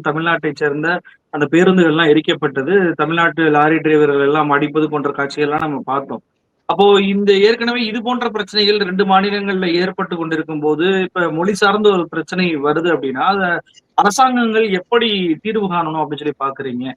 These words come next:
நீதிமன்றம் ஒரு பக்கத்துல இது வந்து சரியாக முறையில தீர்வு கண்டிருக்க வேண்டும், ஆனா நீதிமன்றம் தவறிடுச்சு அப்படின்ற பட்சத்துல, ரெண்டு தரப்பு அரசாங்கமுமே இதுல ஒரு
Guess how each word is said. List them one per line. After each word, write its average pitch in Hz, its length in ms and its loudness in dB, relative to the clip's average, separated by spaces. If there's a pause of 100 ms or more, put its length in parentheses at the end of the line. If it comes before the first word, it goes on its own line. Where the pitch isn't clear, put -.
(280)
நீதிமன்றம் 202 600 2
ஒரு 175 180 0
பக்கத்துல 170 440 -2
இது 180 120 2
வந்து 180 260 0
சரியாக 180 540 0
முறையில 175 360 0
தீர்வு 180 380 0
கண்டிருக்க 151 300 -4
வேண்டும், 143 260 -4
ஆனா 170 200 0
நீதிமன்றம் 165 640 -6
தவறிடுச்சு 156 560 0
அப்படின்ற 139 340 -4
பட்சத்துல, 127 440 -8 (400)
ரெண்டு 233 320 4
தரப்பு 240 300 2
அரசாங்கமுமே 190 720 0 (140)
இதுல 165 380 0
ஒரு 151 160 0